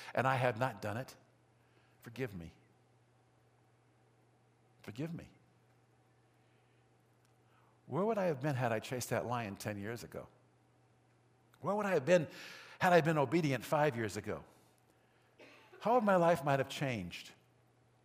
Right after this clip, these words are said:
to where I am right now. Father, for where we have failed to obey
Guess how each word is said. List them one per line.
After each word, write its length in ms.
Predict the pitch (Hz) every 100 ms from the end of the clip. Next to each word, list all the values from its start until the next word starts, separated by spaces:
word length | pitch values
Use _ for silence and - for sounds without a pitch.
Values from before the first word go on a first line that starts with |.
| _ _ _
to 60 | 147
where 100 | 143
I 60 | 135
am 160 | 123
right 200 | 120 120
now. 240 | 120 110 98 - _ _ _ _ _ _ _ _ _ _ _ _ _ - _ - -
Father, 320 | 135 139 139
for 160 | 139
where 200 | 123 123
we 200 | 127 123
have 240 | 107 110 101 - - _ -
failed 460 | - 120 127 123
to 200 | - 120
obey 500 | 104 104 104 95 85